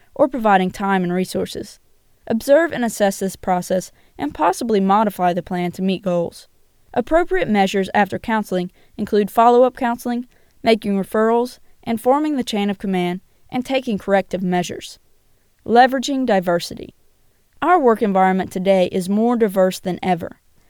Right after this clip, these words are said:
The Air Force team is comprised of military, civilians,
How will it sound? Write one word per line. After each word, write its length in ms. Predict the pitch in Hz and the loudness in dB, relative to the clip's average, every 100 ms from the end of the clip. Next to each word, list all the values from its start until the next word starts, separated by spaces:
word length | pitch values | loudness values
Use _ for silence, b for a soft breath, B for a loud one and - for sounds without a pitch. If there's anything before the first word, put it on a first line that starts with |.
| - | -6
The 180 | 277 - | -4 4
Air 140 | 294 | 4
Force 260 | 339 349 - | 4 0 0
team 320 | - 190 185 208 | -4 -2 -2 -4
is 100 | 214 | -4
comprised 460 | 226 202 220 208 | -4 0 2 2
of 100 | 185 | -2
military, 560 | 196 233 285 302 285 285 | -2 0 -2 -4 -2 -4
civilians, 640 | - 233 202 190 185 185 | -4 -4 2 2 2 -2